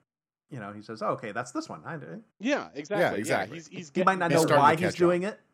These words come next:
Speaker 1: but he know, you know.
Speaker 3: He knows
Speaker 1: Yeah,
Speaker 3: what
Speaker 1: there's
Speaker 2: Yeah.
Speaker 1: a little bit of knowledge.
Speaker 3: Yeah.
Speaker 2: He can chip
Speaker 3: Exactly.
Speaker 2: in. Yeah, because he's been
Speaker 1: Mm-hmm.
Speaker 2: doing it for months, right? Like, if you're in the same place you were, like, you know, without, and you're not actually gaining experience from the world,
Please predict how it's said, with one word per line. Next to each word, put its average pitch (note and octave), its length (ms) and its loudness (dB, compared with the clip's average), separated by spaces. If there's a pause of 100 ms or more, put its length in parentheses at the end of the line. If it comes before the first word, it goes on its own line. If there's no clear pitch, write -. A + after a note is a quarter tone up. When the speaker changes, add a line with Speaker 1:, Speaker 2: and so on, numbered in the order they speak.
(140)
Speaker 1:
but D3+ 120 -2
he D3+ 120 -6
know, D3 240 -6
you E3+ 80 -8
know. B2 200 -8 (240)
Speaker 3:
He C3+ 120 -4
knows A2+ 160 -2
Speaker 1:
Yeah, A2 100 -4
Speaker 3:
what A2 220 -2
Speaker 1:
there's C#3+ 100 -10
Speaker 2:
Yeah. A3 160 -2
Speaker 1:
a - 20 -6
little D3 140 -8
bit B2 160 -8
of G#2+ 140 -12
knowledge. G#2 320 -8
Speaker 3:
Yeah. F#2 220 -6 (160)
Speaker 2:
He E3 100 -18
can E3 120 -12
chip - 180 -8
Speaker 3:
Exactly. G#2 420 -8
Speaker 2:
in. D3 40 -8
Yeah, D3 160 -2
because G3 300 -6
he's A3+ 140 -12
been G#3 140 -8
Speaker 1:
Mm-hmm. F3+ 60 -14
Speaker 2:
doing A#3+ 220 -12
it G3 100 -14
for G3+ 120 -14
months, A3+ 360 -12
right? F3+ 200 -6
Like, E3+ 180 -8
if E3+ 180 -14
you're F3 300 -10
in E3 280 -12
the D#3+ 100 -8
same F#3 320 -10
place F3+ 360 -10
you C#3+ 120 -12
were, D#3 280 -8
like, A#2 360 -8
you C#3 80 -10
know, A2+ 140 -10
without, B2 420 -12
and C3 160 -10
you're C3 80 -10
not C#3 160 -8
actually C3 300 -10
gaining B2+ 320 -12
experience A#2+ 420 -16
from A2 460 -14
the A2 80 -10
world, A2 500 -8